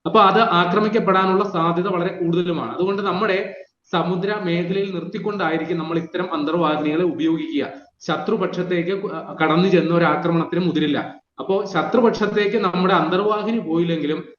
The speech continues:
അന്തർവാഹിനി തൊടുത്തുവിടുന്ന മിസൈല് പോയിരിക്കണം. അതാണ് നമ്മൾ ഉദ്ദേശിക്കുന്നത്. ഇപ്പൊ നിലവിൽ നമ്മുടെ കയ്യിലുള്ള സാഗരിക എന്ന് പറയുന്ന മിസൈലിന് എഴുന്നൂറ്റി അൻപത് കിലോമീറ്റർ മാത്രമാണ് ദൂരപരിധി ഉള്ളത്.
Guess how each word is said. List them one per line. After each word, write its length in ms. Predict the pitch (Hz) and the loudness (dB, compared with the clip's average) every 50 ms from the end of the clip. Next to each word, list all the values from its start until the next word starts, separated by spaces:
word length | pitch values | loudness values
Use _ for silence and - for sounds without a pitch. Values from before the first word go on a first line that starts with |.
| _ _ _ 127 | _ _ _ -6
അന്തർവാഹിനി 600 | 139 156 160 185 214 208 202 196 196 190 220 214 | -2 0 2 2 2 4 2 2 2 2 2 0
തൊടുത്തുവിടുന്ന 600 | - 175 160 165 165 - - 175 180 180 180 185 | 0 0 -2 -2 -2 -4 -2 0 0 0 0 -2
മിസൈല് 840 | 180 170 156 147 143 - - 214 208 190 160 170 190 - - - | -2 0 0 0 0 2 0 2 2 2 0 -2 -2 -4 -6 -4
പോയിരിക്കണം. 680 | 147 147 151 156 143 143 147 147 135 - - - - 147 | -2 0 0 0 0 0 -2 -4 -4 -4 -8 -10 -8 0
അതാണ് 340 | - 180 170 165 180 190 | 2 4 4 6 4 4
നമ്മൾ 240 | 180 156 151 160 185 | 2 2 2 0 0
ഉദ്ദേശിക്കുന്നത്. 600 | 190 175 - - 160 151 156 156 143 143 120 104 | 0 0 -2 -2 -2 -2 -2 -4 -4 -4 -4 -6
ഇപ്പൊ 460 | 92 - _ _ _ _ _ _ 175 | -10 -14 _ _ _ _ _ _ 0
നിലവിൽ 340 | 165 156 147 165 180 208 226 | 0 4 4 4 4 4 2
നമ്മുടെ 280 | 214 185 175 185 185 180 | 2 0 0 0 0 0
കയ്യിലുള്ള 680 | 185 185 185 185 190 180 170 170 185 190 175 175 170 - - - _ _ _ _ - | 0 0 0 0 0 -2 0 -2 -2 -4 -4 -8 -10 -14 -16 -18 _ _ _ _ -4
സാഗരിക 460 | 156 139 143 160 165 180 185 190 202 | 0 2 2 4 6 6 6 6 4
എന്ന് 200 | 196 185 180 180 | 2 0 0 2
പറയുന്ന 280 | 180 180 180 180 180 180 | 2 2 2 2 2 2
മിസൈലിന് 520 | 180 165 - 175 175 170 165 160 156 151 175 - - - - - - _ _ _ _ _ _ _ _ - | 0 0 0 2 2 2 2 0 0 -2 -4 -6 -8 -12 -16 -20 -20 _ _ _ _ _ _ _ _ -2
എഴുന്നൂറ്റി 460 | 139 143 147 160 170 180 180 180 196 | 0 2 4 4 4 4 4 4 2
അൻപത് 400 | 190 170 170 170 165 175 180 170 | 2 2 2 0 2 2 2 2
കിലോമീറ്റർ 440 | 165 165 170 165 170 170 170 165 170 | 2 0 0 2 2 0 2 2 2
മാത്രമാണ് 520 | 165 156 151 151 165 165 160 156 160 165 143 | 2 0 0 -2 -2 0 0 0 0 0 0
ദൂരപരിധി 460 | 139 143 156 165 156 151 143 143 156 | 0 2 2 0 0 -2 -2 0 0
ഉള്ളത്. 300 | 143 127 123 120 107 | 0 0 -2 -4 -6